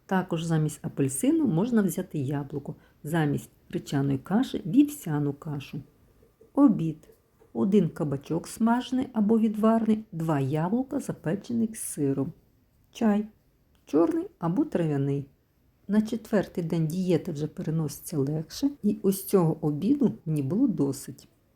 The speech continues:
Вечеря. Сто п'ятдесят грам відвареної яловичини, салат із помідорів, огірків і червоного болгарського перця, одне яйце, зварене вкруту. Чай. Трав'яний або чорний, або зелений, на вибір.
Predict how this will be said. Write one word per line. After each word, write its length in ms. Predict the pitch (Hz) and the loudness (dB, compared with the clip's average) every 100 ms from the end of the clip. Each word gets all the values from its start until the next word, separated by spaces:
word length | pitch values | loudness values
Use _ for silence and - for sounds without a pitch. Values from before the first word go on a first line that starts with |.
| _ - | _ -2
Вечеря. 600 | 277 294 - 185 180 180 _ | 0 0 0 2 0 -4 _
Сто 320 | - - 240 | -18 -2 0
п'ятдесят 420 | 226 190 190 190 | 2 0 -2 -2
грам 300 | 170 185 165 | 0 2 2
відвареної 680 | 156 156 160 151 143 139 135 | 0 0 2 2 0 0 -2
яловичини, 800 | 135 131 131 131 - 143 131 202 - - - | 0 0 0 -4 -6 -2 0 0 -4 -16 -14
салат 460 | - 190 175 143 | -4 0 0 -2
із 120 | 151 | -6
помідорів, 580 | - 160 156 147 143 147 - | -6 -2 0 2 2 0 -4
огірків 460 | 160 156 - - 135 | -4 -4 -4 -4 -4
і 60 | |
червоного 540 | 135 175 156 143 135 131 | -4 -2 0 2 0 0
болгарського 600 | 139 143 135 - - 135 | -2 -2 -6 -8 -10 -6
перця, 500 | 139 143 - - 302 _ _ _ _ | -4 -4 -6 -12 -12 _ _ _ _
одне 440 | - 220 190 175 143 | 2 2 4 2 4
яйце, 500 | 139 135 - 254 330 - | 2 0 -4 -4 -4 -6
зварене 560 | 131 151 190 311 262 185 | -10 0 0 2 2 0
вкруту. 600 | - - 139 - 151 139 _ _ _ | -4 -6 -6 -6 -8 -8 _ _ _
Чай. 420 | - 226 196 196 196 _ _ _ | 0 4 4 2 -2 _ _ _
Трав'яний 580 | - 180 170 175 214 359 - | -2 2 4 4 4 4 0
або 280 | 170 208 302 | -2 2 0
чорний, 520 | - 147 143 147 139 - | 2 2 2 0 -4 -4
або 220 | 214 311 | 0 2
зелений, 560 | 220 143 135 135 135 156 - | 4 4 4 2 -2 -6 -6
на 120 | 220 | -2
вибір. 440 | 208 151 123 151 | 0 0 -4 -8